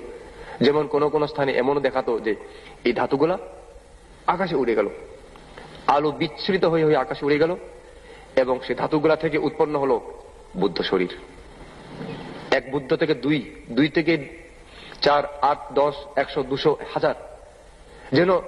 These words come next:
লক্ষ বুদ্ধ আকাশে বিচরণ করছে, এমনও দেখা গিয়েছিল। কোন কোন বুদ্ধ শুয়ে আছেন, কোন কোন বুদ্ধ চন্দ্রমণ করছেন, কোন কোন বুদ্ধ ধ্যানে আছেন, কোন কোন বুদ্ধ ধর্ম দেশনা করছেন। বিভিন্ন বুদ্ধ বিভিন্ন আকৃতিতে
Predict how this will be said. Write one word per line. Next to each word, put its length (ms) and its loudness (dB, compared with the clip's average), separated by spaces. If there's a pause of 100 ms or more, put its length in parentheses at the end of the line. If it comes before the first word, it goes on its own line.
(380)
লক্ষ 340 2
বুদ্ধ 300 0
আকাশে 580 2
বিচরণ 400 0
করছে, 460 -2
এমনও 200 4
দেখা 240 -2 (260)
গিয়েছিল। 280 -2 (720)
কোন 180 6
কোন 160 4
বুদ্ধ 360 2 (480)
শুয়ে 220 4
আছেন, 240 0 (540)
কোন 180 4
কোন 140 4
বুদ্ধ 240 0
চন্দ্রমণ 400 2
করছেন, 320 -2 (360)
কোন 180 4
কোন 120 6
বুদ্ধ 300 2 (100)
ধ্যানে 240 2
আছেন, 260 -2 (440)
কোন 160 6
কোন 160 4
বুদ্ধ 260 4
ধর্ম 300 0
দেশনা 280 -2
করছেন। 320 -2 (440)
বিভিন্ন 420 4
বুদ্ধ 260 0
বিভিন্ন 400 2
আকৃতিতে 520 2